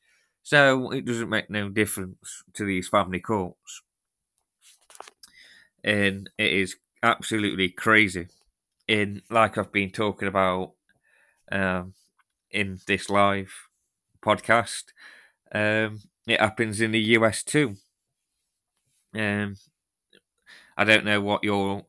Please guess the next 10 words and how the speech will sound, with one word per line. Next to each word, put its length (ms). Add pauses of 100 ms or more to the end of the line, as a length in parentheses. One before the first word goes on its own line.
equivalent, 520 (920)
pardon 200
me, 240 (680)
equivalent 540
is 440
to, 440 (1400)
um, 480
our 280
cafcas 840
or, 400